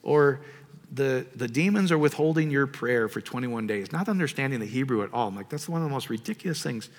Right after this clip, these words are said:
that I've ever heard. But people believe it. So they, they, it's, it's just, I would just say, throw all of that out. Go read the prayer scriptures again and,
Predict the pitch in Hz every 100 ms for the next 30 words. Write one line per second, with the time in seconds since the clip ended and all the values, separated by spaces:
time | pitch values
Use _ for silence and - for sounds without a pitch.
0 | - - - - - _ - 123 120 135
1 | 120 117 101 92 - - _ _ _ _
2 | _ _ _ _ _ _ _ _ _ _
3 | _ _ _ _ - 147 190 190 185 185
4 | 170 - - - - _ _ - 131 127
5 | - 127 131 143 131 127 - - - -
6 | _ _ _ _ _ _ _ _ _ -
7 | 127 147 - - 135 - - 165 - 165
8 | 190 170 - 156 147 180 180 151 160 139
9 | 120 101 - 135 170 190 175 160 143 -
10 | 143 143 - 139 131 127 113 113 110 107
11 | 104